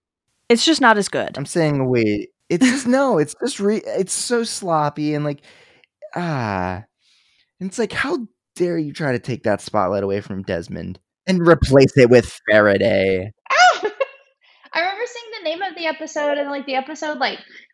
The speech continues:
Speaker 3: like, really getting into it and me being like, "Oh, this is, like, this guy's version of, like, The Constant," right? Like, this, like, awkward,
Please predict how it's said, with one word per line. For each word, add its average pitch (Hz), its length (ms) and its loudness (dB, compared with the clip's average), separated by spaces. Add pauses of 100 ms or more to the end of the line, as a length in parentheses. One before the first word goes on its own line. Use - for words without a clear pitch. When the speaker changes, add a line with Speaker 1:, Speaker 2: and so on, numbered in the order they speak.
(120)
Speaker 3:
like, 233 200 -2 (100)
really 262 320 0
getting 254 240 0
into 247 340 -4
it 269 80 -2
and 240 100 -4
me 240 120 -2
being 240 240 -4
like, 220 180 0 (100)
"Oh, 214 500 4
this 214 220 -4
is, 226 220 -10
like, 190 640 -2 (320)
this 220 400 2
guy's 202 380 4
version 190 320 -4
of, 185 80 -10
like, 180 180 -10
The 185 80 -12
Constant," 180 440 -10
right? 185 200 -2
Like, 196 160 -4
this, 185 160 -8
like, 190 240 -6
awkward, 180 680 -6